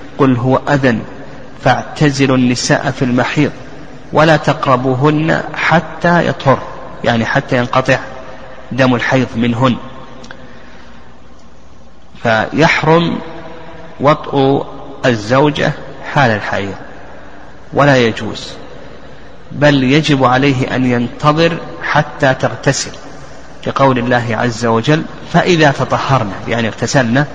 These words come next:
"فأتوهن من حيث أمركم الله". تقدم لنا في باب الحيض أنه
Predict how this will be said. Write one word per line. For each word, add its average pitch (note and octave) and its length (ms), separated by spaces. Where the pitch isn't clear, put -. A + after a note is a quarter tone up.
"فأتوهن C#3+ 800
من C3 180
حيث C3 360
أمركم A#2+ 500
الله". F#2+ 300
تقدم F3+ 420
لنا D#3 220
في C#3 200
باب C3 240
الحيض A2+ 360
أنه B2 400